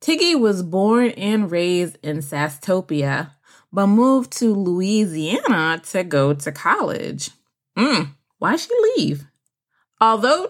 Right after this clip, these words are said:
Tiggy could have attended Sastopia University for free, her parents encouraged her to move away so that she can begin to experience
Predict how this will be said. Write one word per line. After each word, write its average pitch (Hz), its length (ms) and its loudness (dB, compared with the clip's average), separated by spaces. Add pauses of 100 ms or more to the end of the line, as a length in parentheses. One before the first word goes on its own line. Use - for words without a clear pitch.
Tiggy 277 520 0
could 240 400 2
have 208 260 0
attended 220 580 0
Sastopia 175 840 -2
University 170 680 -2
for 139 300 -6
free, 196 760 -2 (380)
her 214 180 2
parents 254 520 2
encouraged 208 680 0
her 202 200 2
to 202 180 -2
move 202 460 2
away 190 600 2
so 160 300 0
that 151 260 2
she 226 280 -2
can 202 180 0
begin 165 400 -2
to 170 180 -8
experience 170 840 -6